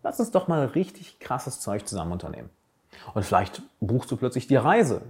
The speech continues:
die du schon lange machen wolltest, aber du hattest diesen inneren Widerstand, der sich dann durch irgendwelche Gedanken rationalisiert hat, aber du hattest diesen Widerstand und merkst, „Ah, das ist ja mein Freund.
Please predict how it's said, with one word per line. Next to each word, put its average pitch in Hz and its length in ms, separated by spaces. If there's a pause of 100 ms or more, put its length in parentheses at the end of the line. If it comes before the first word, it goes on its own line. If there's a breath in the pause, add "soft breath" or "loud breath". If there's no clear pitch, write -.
(180)
die 104 60
du 107 80
schon 110 140
lange 101 160
machen 98 220
wolltest, 104 240
aber 104 500
du - 60
hattest - 180
diesen 110 160
inneren 120 220
Widerstand, - 520 (380)
der 87 80
sich 90 140
dann 92 200 (380 loud breath)
durch - 120
irgendwelche 180 440
Gedanken 117 400
rationalisiert 104 600
hat, 170 80
aber 104 120
du 87 80
hattest - 180
diesen 139 140
Widerstand 160 400
und 92 60
merkst, 143 220
„Ah, 392 60
das 285 100
ist - 40
ja 117 60
mein 98 160
Freund. - 480